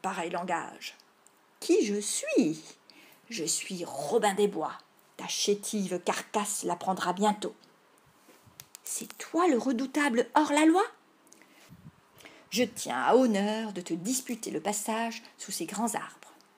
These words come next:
En garde! Ils saisirent leurs épées, se débarrassèrent du reste de leur attirail, prirent la position réglementaire, pied contre pied, et commencèrent un combat en règle. Deux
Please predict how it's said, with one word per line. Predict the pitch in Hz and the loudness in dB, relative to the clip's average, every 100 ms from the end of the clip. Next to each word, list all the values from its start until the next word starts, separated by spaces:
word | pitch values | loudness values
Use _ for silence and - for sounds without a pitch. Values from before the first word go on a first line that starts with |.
| _ _ | _ _
En | 330 | 4
garde! | 349 311 - - - - _ _ _ _ _ _ _ _ _ - - _ - - | 6 6 4 -6 -20 -20 _ _ _ _ _ _ _ _ _ -20 -20 _ -20 -10
Ils | 180 | -8
saisirent | - - 262 208 208 | -4 0 2 4 2
leurs | - - - | 0 -8 -10
épées, | 185 262 294 - - | -6 -6 -8 -12 -18
se | - - | -10 -10
débarrassèrent | 202 190 247 240 226 220 208 196 | -10 -2 2 2 0 0 -2 0
du | 180 | -4
reste | 180 190 - | -2 -2 -4
de | 165 | -10
leur | - | -8
attirail, | 156 180 208 202 240 269 302 - _ - _ _ | -10 -8 -6 -4 -6 -6 -8 -12 _ -20 _ _
prirent | - 294 277 220 185 | -6 -4 -2 -2 0
la | 160 | -2
position | - 180 196 - | -2 -4 -4 -4
réglementaire, | 170 165 160 151 - 190 220 254 254 - - _ - | -6 -6 -8 -8 -2 0 0 -4 -8 -20 -20 _ -8
pied | - 294 208 - | -2 0 0 -4
contre | - - | -14 -12
pied, | - - 247 294 - _ _ | -10 -4 -4 -6 -14 _ _
et | - _ | -20 _
commencèrent | 311 285 220 - - - | 2 2 0 -6 -8 -8
un | |
combat | 190 - 247 185 | -8 -2 2 2
en | 185 | 0
règle. | 160 156 - - - _ _ _ _ _ _ _ - | -4 -6 -8 -16 -20 _ _ _ _ _ _ _ -18
Deux | 165 214 | -2 0